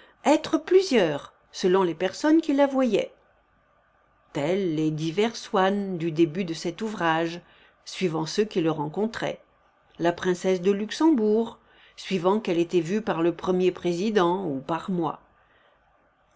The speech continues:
Même pour une seule au cours des années. Les variations du nom de Guermantes et les divers swann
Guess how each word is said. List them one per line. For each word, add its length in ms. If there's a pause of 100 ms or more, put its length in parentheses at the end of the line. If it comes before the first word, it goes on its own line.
(100)
Même 360
pour 320 (140)
une 280
seule 580
au 100
cours 300
des 240
années. 360 (920)
Les 100
variations 580
du 160
nom 140
de 120
Guermantes 680 (380)
et 100
les 140
divers 440
swann 540